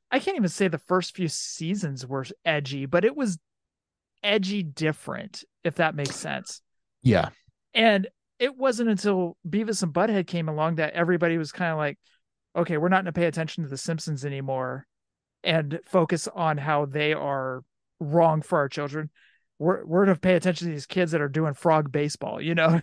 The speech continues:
Speaker 1: <laughs> You know?
Speaker 2: Well, same with, like, Family Guy. When that hit in, like, the early two thousands, I think people realized The Simpsons was, like, incredibly tame
Speaker 1: Tame to
Speaker 2: compar-,
Speaker 1: it, yep.
Speaker 2: compared to that. But I even think with Family Guy, I kind of always wondered, I think Seth MacFarlane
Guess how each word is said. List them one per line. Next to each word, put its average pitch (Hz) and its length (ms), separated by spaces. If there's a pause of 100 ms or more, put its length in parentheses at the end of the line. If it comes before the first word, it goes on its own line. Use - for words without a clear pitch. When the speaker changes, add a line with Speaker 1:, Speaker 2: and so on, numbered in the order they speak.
Speaker 1:
<laughs> 240 200
You 196 100
know? 160 180 (180)
Speaker 2:
Well, 165 320
same 185 220
with, 160 100
like, 120 140
Family 131 340
Guy. 82 200
When 87 160
that 98 160
hit 110 240
in, 104 60
like, 101 140
the 98 100
early 101 200
two 101 180
thousands, 101 440
I 95 60
think 101 180
people - 240
realized 92 300
The - 40
Simpsons 98 420
was, 85 140
like, 80 140
incredibly 90 500
tame 80 460 (220)
Speaker 1:
Tame 277 380
to - 120
Speaker 2:
compar-, 139 140
Speaker 1:
it, 107 120
yep. 147 140
Speaker 2:
compared 107 340
to 95 60
that. 98 280
But 113 100
I 131 120
even 185 180
think 110 200
with 87 180
Family 113 380
Guy, 87 320
I 107 160
kind 113 260
of 92 160
always 90 240
wondered, 90 300
I 92 80
think 120 180
Seth 104 300
MacFarlane 104 500